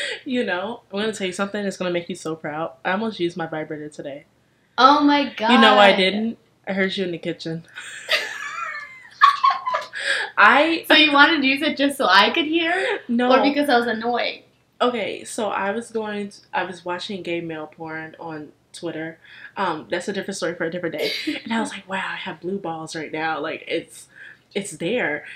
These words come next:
Speaker 1: And I was like, "Obviously, no one's here for me to, like, you know, fuck. And I can't do anything with my fingers 'cause I have these, um, gas acrylics." So I'm like, "Oh, my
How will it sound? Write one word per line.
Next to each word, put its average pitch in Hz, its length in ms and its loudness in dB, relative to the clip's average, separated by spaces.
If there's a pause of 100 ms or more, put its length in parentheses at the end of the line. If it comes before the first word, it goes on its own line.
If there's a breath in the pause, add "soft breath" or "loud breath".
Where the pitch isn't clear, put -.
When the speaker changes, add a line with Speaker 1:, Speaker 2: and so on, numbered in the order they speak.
(120 loud breath)
Speaker 1:
And 170 160 -6
I 180 40 -4
was 175 160 -8
like, 170 220 -8 (360 soft breath)
"Obviously, 165 600 -2
no 160 120 -8
one's 160 200 -8
here 160 280 -6
for 170 80 -18
me 156 120 -10
to, 147 200 -10
like, 151 240 -10
you 160 60 -8
know, 143 240 -12
fuck. 147 220 -10
And 151 120 -8
I 151 80 -10
can't 156 240 -10
do 160 80 -8
anything 156 240 -10
with 139 80 -12
my 139 100 -10
fingers 147 420 -12
'cause - 160 -16
I 131 60 -12
have 147 220 -16
these, - 220 -12
um, - 120 -10
gas - 240 -12
acrylics." - 540 -10 (300 loud breath)
So 247 140 -6
I'm 202 60 -4
like, 175 220 -6
"Oh, - 260 -6 (400 loud breath)
my - 60 -16